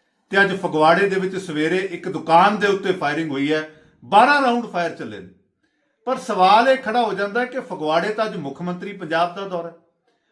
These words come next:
ਔਰ ਜਿੱਥੇ ਮੁੱਖ ਮੰਤਰੀ ਨੇ ਜਾਣਾ ਹੁੰਦਾ, ਸਾਰਿਆਂ ਨੂੰ ਪਤਾ ਹੈ ਕਿ ਕਿੰਨਾ ਸੁਰੱਖਿਆ ਘੇਰਾ ਉੱਥੇ ਤੈਨਾਤ ਕੀਤਾ ਜਾਂਦਾ ਹੈ, ਆਲੇ ਦੁਆਲੇ ਚਾਰ ਪੰਜ ਜ਼ਿਲ੍ਹਿਆਂ ਦੀ ਪੁਲਿਸ ਲੱਗਦੀ ਹੈ। ਤੇ ਜੇ ਮੁੱਖ ਮੰਤਰੀ ਦੀ ਆਮਦ ਤੋਂ ਪਹਿਲਾਂ ਫਗਵਾੜੇ ਦੇ ਵਿੱਚ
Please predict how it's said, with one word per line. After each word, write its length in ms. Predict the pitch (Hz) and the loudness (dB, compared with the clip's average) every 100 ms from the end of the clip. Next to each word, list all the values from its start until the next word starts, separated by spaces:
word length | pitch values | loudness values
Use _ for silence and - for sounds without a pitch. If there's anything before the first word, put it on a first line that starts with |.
| _ | _
ਔਰ 140 | 202 220 | -2 0
ਜਿੱਥੇ 240 | 233 277 | 2 2
ਮੁੱਖ 280 | 233 185 185 | 2 0 -2
ਮੰਤਰੀ 340 | 247 247 254 254 | 0 0 0 0
ਨੇ 140 | 254 | 0
ਜਾਣਾ 260 | 202 196 202 | 0 -2 -2
ਹੁੰਦਾ, 280 | 185 208 | -4 -6
ਸਾਰਿਆਂ 360 | 208 220 208 214 | -6 -4 -4 -4
ਨੂੰ 100 | 196 | -6
ਪਤਾ 240 | - - 208 | -8 -8 -8
ਹੈ 60 | |
ਕਿ 140 | - 208 | -8 -10
ਕਿੰਨਾ 340 | 202 196 226 220 | -8 -2 0 0
ਸੁਰੱਖਿਆ 480 | 185 175 - 208 196 | -4 -10 -4 -4 -4
ਘੇਰਾ 420 | 160 170 175 - - - - | 0 2 2 -2 -16 -20 -10
ਉੱਥੇ 300 | 160 180 196 | -6 -2 -2
ਤੈਨਾਤ 440 | 190 170 190 185 | 2 4 2 0
ਕੀਤਾ 260 | 190 180 196 | -8 -4 -2
ਜਾਂਦਾ 260 | 190 180 208 | 0 0 0
ਹੈ, 60 | |
ਆਲੇ 340 | 202 175 196 226 | 2 2 4 2
ਦੁਆਲੇ 380 | 185 180 226 220 | 2 2 2 0
ਚਾਰ 320 | 220 202 208 | 2 4 4
ਪੰਜ 240 | 233 220 | -2 -2
ਜ਼ਿਲ੍ਹਿਆਂ 240 | 185 254 240 | 0 2 2
ਦੀ 100 | 214 | -2
ਪੁਲਿਸ 280 | 185 165 147 | -8 -8 -10
ਲੱਗਦੀ 340 | 117 107 101 | -12 -12 -20
ਹੈ। 60 | - _ _ _ _ _ _ | -20 _ _ _ _ _ _
ਤੇ 80 | 240 | 0
ਜੇ 120 | 240 | 2
ਮੁੱਖ 360 | 262 190 240 - | 4 4 2 2
ਮੰਤਰੀ 500 | 311 226 220 277 294 | 4 4 2 0 0
ਦੀ 140 | 294 269 | 4 6
ਆਮਦ 320 | 208 214 240 247 | 6 6 0 0
ਤੋਂ 140 | 226 | -2
ਪਹਿਲਾਂ 360 | 214 214 185 131 - _ _ | -2 -2 -2 -2 -10 _ _
ਫਗਵਾੜੇ 480 | 180 160 170 185 214 | -4 4 6 6 4
ਦੇ 100 | 214 | 0
ਵਿੱਚ 180 | 208 | -2